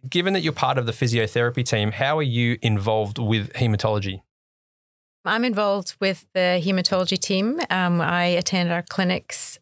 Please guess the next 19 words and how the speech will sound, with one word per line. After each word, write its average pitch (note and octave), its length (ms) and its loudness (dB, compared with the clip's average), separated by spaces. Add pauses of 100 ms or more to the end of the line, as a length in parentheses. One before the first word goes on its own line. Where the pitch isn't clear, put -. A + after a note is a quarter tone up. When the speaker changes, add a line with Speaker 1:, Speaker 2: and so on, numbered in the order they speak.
Speaker 2:
every F3 560 0
week G#3+ 560 -2
and F3 200 0
I E3+ 200 0
look F3 260 -2
after F3 300 -4
all E3+ 100 0
the E3+ 80 0
children E3+ 640 0 (400)
who F3+ 120 -2
have, E3 460 0
um, E3 260 0
bleeding E3+ 320 0
disorders E3 720 0
in E3 200 -2
the D#3+ 80 0
Children's E3 440 -4
Hospital. E3 420 -6
So E3 320 -2